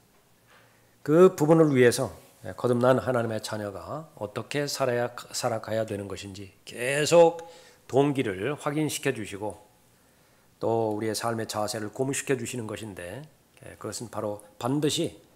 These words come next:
끝날이 있다라고 하는 사실입니다. 그래서 지금 현재 우리가 살아가는 이 삶, 아, 이것은 하나님께서, 예, 창조의 목적대로, 어, 이, 예, 온전한, 예,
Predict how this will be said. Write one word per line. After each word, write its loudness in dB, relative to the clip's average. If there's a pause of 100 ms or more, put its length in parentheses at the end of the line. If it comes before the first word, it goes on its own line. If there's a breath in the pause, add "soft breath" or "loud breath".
(420 soft breath)
끝날이 0 (100)
있다라고 2
하는 -4
사실입니다. -10 (1300 soft breath)
그래서 -6 (460 soft breath)
지금 -8
현재 2
우리가 4
살아가는 0
이 -4
삶, -4 (420)
아, -16
이것은 -8
하나님께서, 0 (580 soft breath)
예, -6
창조의 4
목적대로, 0 (220)
어, -14 (160)
이, -8 (1000 soft breath)
예, -16 (140)
온전한, 2 (520)
예, -16